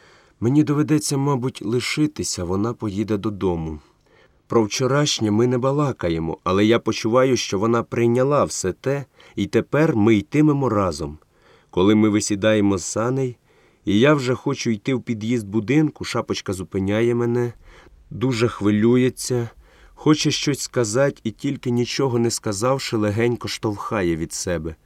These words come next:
Перед дверима Клавдиної квартири я так слабну, що машинально притримую рукою серце, яке ніби зсувається весь час кудись. Мені здається, що я не можу подзвонити,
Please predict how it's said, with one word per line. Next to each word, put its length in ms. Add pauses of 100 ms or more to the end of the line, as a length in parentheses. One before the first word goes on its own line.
(380)
Перед 220
дверима 400
Клавдиної 580
квартири 520
я 100
так 240
слабну, 580 (360)
що 220
машинально 640
притримую 640
рукою 420
серце, 580
яке 260
ніби 260
зсувається 800
весь 160
час 360
кудись. 680 (600)
Мені 260
здається, 520
що 220
я 360
не 180
можу 400
подзвонити, 960